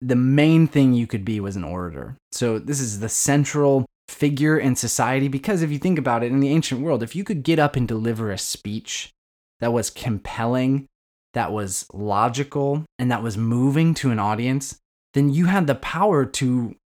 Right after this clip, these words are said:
command the masses. No one else could outpower you in society if you were able to use a speech to compel a gathered crowd in the center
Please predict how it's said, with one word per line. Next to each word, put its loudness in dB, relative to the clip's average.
command 2
the -4
masses. -2
No 4
one 4
else 0
could -2
outpower 0
you 2
in 0
society -2
if -8
you -2
were -2
able -4
to -6
use 2
a 2
speech -4
to -4
compel -2
a -6
gathered -2
crowd -4
in -4
the -6
center -4